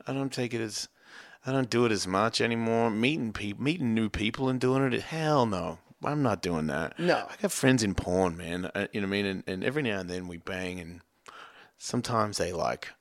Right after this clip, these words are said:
Speaker 1: hire me to do stuff as, like, a stunt penis. You know what I mean? I, I don't have, like, a regular girl. Oh, maybe I,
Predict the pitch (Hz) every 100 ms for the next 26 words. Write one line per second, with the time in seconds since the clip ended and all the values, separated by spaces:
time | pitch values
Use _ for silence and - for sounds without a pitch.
0 | _ - - - - - 90 90 90 95
1 | 95 90 90 90 - - 92 - 85 87
2 | 95 - - 90 92 - 92 90 92 -
3 | - - 101 95 98 95 104 - 117 -
4 | 98 98 90 80 85 - - _ _ _
5 | _ _ _ _ - 80 80 85 92 95
6 | 90 87 87 85 82 - _ _ _ _
7 | _ 92 87 87 85 85 87 87 - 131
8 | 139 135 135 131 92 90